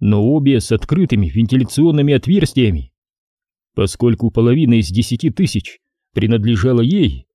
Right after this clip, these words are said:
я подумал, что она имеет полное право слышать о ходе наших с Рэем переговоров. Я также считал, что им лучше не встречаться. Не знаю, интересовало его, в чью квартиру я его затащил,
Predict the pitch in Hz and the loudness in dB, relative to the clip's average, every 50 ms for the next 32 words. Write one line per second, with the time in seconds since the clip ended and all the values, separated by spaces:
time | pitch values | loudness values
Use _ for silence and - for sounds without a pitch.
0 | _ _ _ _ _ _ - 95 113 143 - 170 170 190 180 180 160 113 - - | _ _ _ _ _ _ -2 -2 -2 0 -2 -2 -2 -2 0 0 0 -2 -2 -2
1 | - 135 147 160 170 165 160 175 175 156 110 - - 170 170 165 170 147 - - | -2 -2 0 0 -2 -2 -2 0 0 0 -2 0 0 0 2 2 2 0 0 0
2 | 120 156 185 170 127 82 69 65 - _ _ _ _ _ - - - - 175 214 | 0 2 2 2 2 0 -4 -6 -10 _ _ _ _ _ -20 -8 -4 0 0 0
3 | - - 90 - 110 110 - 190 190 156 127 143 175 165 - 131 110 - - 190 | 0 -2 -2 -4 -4 -4 -2 0 0 0 0 0 -2 -2 -2 -4 -6 -4 -2 0
4 | 196 170 127 - - 127 139 127 147 175 190 214 180 110 82 - - _ _ _ | 2 2 2 2 2 2 2 2 2 2 4 2 2 2 0 -4 -10 _ _ _
5 | _ _ _ _ _ _ _ _ _ _ - - 101 107 110 - 120 123 120 98 | _ _ _ _ _ _ _ _ _ _ -6 -2 -2 -2 0 0 0 0 0 0
6 | 90 117 107 - - 98 - 135 131 123 117 - - - 120 117 120 127 139 - | 0 -2 -2 -2 -6 -6 -4 -2 0 0 -2 -2 -2 -2 0 2 2 2 0 0
7 | - 123 120 123 120 - - - 120 113 - 175 180 165 - - 92 76 - _ | 0 2 2 2 0 0 -2 -4 -2 0 0 0 0 0 0 -2 -8 -10 -10 _
8 | _ _ _ _ _ _ _ _ _ _ _ _ - 104 110 101 107 175 196 185 | _ _ _ _ _ _ _ _ _ _ _ _ -4 -2 -2 0 0 0 0 0
9 | 135 85 69 65 - _ _ _ _ _ _ 139 131 156 - 160 127 110 - 120 | 0 -2 -2 -6 -12 _ _ _ _ _ _ -10 -8 -4 -2 -2 -2 -2 -2 -2
10 | 110 113 135 143 143 139 139 131 127 127 135 131 120 - - - 127 147 131 - | -2 0 0 0 2 2 2 2 2 2 2 2 0 -2 -2 0 0 0 0 0
11 | 123 123 113 - 147 143 131 131 127 127 123 127 135 - 117 104 123 113 - - | -2 -2 -2 -2 -2 0 2 2 2 2 2 2 0 0 -2 -2 -2 -4 -2 -2
12 | 131 127 123 113 87 - | -2 0 0 0 -2 -4